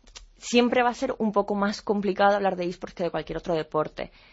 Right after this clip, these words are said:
Pero dentro de cada disciplina, yo sí que creo que, am, se acabará imponderando y se acabará imponiendo una competición de cada tipo de juego. O sea, lo que no creo que haya es que haya, por ejemplo, eh, dos ligas de C S G O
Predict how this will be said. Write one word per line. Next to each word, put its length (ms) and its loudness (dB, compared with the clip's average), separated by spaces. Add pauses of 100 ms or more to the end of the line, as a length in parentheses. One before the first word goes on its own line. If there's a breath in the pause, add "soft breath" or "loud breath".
(160 loud breath)
Pero 200 6
dentro 260 2
de 80 2
cada 180 2
disciplina, 840 -2
yo 140 -4
sí 140 -8
que 120 -8
creo 300 -4
que, 420 -2
am, 580 -6 (260)
se 200 0
acabará 360 4
imponderando 840 -4 (180)
y 220 -10 (560)
se 180 -14
acabará 540 4
imponiendo 580 -2 (220 loud breath)
una 200 -2
competición 480 -4
de 60 -2
cada 200 -2
tipo 240 -6
de 80 -2
juego. 420 -6 (380 loud breath)
O 20 -20
sea, 120 2
lo 380 2
que 140 0
no 280 0
creo 200 -2
que 100 -4
haya 200 -2
es 140 -8
que 120 -6
haya, 140 0
por 120 -10
ejemplo, 520 -4 (340 loud breath)
eh, 300 0
dos 240 0
ligas 340 -2
de 120 -6
C 140 -10
S 180 -8
G 40 -8
O 200 4